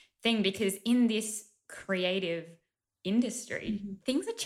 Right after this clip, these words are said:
Speaker 1: changing so much. And in the digital space, like, you would probably see it more than anyone, Angela, especially with,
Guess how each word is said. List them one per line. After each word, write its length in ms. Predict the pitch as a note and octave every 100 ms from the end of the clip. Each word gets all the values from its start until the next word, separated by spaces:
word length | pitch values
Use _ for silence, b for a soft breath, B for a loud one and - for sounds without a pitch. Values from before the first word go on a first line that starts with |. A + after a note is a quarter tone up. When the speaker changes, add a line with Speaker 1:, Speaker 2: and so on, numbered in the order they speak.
| -
Speaker 1:
changing 460 | F#3+ A#3+ F4+ F#4+ F4
so 160 | - B3+
much. 320 | A3+ B3+ D#4
And 100 | A#3+
in 80 | G#3
the 80 | G3+
digital 380 | A3 G3+ G3+
space, 680 | - - - F3 A3 F#4+ F4 B3+
like, 100 | A#3+ B -
you 260 | G3 D4+
would 120 | A#4 A#4
probably 340 | A3 G#3+ G3+
see 200 | G#3+ G#3+
it 60 | G3
more 100 | G3
than 100 | G3
anyone, 320 | G#3+ F#4+ F4
Angela, 340 | G#3+ G3 G3 G3
especially 460 | D4 C#4+ - E4+
with, 180 | A3+ G3+